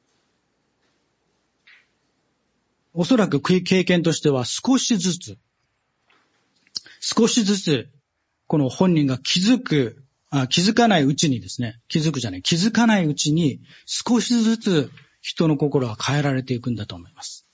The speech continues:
もちろん何かのきっかけでですね、一気に変えられる人もいると思います。それはその個人によって違うのでしょうけれども、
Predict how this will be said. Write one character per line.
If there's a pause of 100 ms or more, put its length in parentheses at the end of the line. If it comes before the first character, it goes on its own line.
(800)
も
ち
ろ
ん
何
か
の
き
っ
か
け
で
で
す
ね、
一
気
に
変
え
ら
れ
る
人
も
い
る
と
思
い
ま
す。
そ
れ
は
そ
の
個
人
に
よ
っ
て
違
う
の
で
し
ょ
う
け
れ
ど
も、